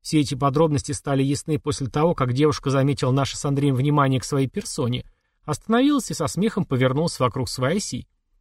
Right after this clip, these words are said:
«Пока родители и дед не видят, надо пользоваться моментом», прокомментировала она нам свой внешний вид. Высокопоставленный чиновник в своём кабинете просматривал подборку роликов из бильярдной метрополии.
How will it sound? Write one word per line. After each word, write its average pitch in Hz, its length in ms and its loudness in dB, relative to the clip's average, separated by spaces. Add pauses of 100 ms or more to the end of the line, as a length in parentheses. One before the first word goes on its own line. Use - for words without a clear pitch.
(520)
«Пока 202 240 0
родители 190 440 2
и 185 40 4
дед 170 240 0
не 202 140 2
видят, 233 280 0
надо 180 180 0
пользоваться 220 480 0
моментом», 247 480 0 (120)
прокомментировала 160 760 2
она 151 120 2
нам 151 160 0
свой 127 240 -2
внешний 120 400 0
вид. 117 180 -2 (4000)
Высокопоставленный 233 800 2
чиновник 240 480 2
в - 20 -10
своём 170 220 0
кабинете 160 360 2
просматривал 156 600 0
подборку 139 500 0
роликов 226 420 0
из 139 120 0
бильярдной 143 500 2
метрополии. 127 760 -2